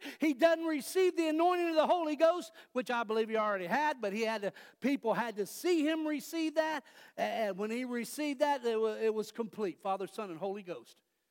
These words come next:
And he said, "Okay, now it's time to go on your mission, on your journey. Now it's the journey to the cross. It's a place I'm gonna take you you don't wanna go.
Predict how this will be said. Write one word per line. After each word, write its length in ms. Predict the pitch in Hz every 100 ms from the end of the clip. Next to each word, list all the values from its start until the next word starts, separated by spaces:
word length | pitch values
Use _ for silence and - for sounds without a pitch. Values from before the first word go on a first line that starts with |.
| _ _ _ -
And 100 | 135
he 60 |
said, 200 | 135 135
"Okay, 280 | 143 139 147
now 200 | 139 143
it's 100 | 139
time 240 | - 156 147
to 60 |
go 260 | 139 139 143
on 100 | 151
your 120 | 147
mission, 340 | 156 151 -
on 140 | 135 139
your 100 | 135
journey. 400 | 139 160 147 135 - _ -
Now 360 | 160 165 165 _ _ -
it's 240 | 160 -
the 80 | 151
journey 340 | 135 143 139
to 120 | 123 131
the 80 |
cross. 580 | _ - 143 135 _ - _ _ _ _ _ _ _
It's 200 | - 143
a 40 | 135
place 400 | _ 175 170 -
I'm 140 | 170
gonna 180 | 160 151
take 300 | - 190 170
you 80 | 139
you 200 | 143 175
don't 200 | 156 143
wanna 220 | 143 151
go. 320 | 117 120 113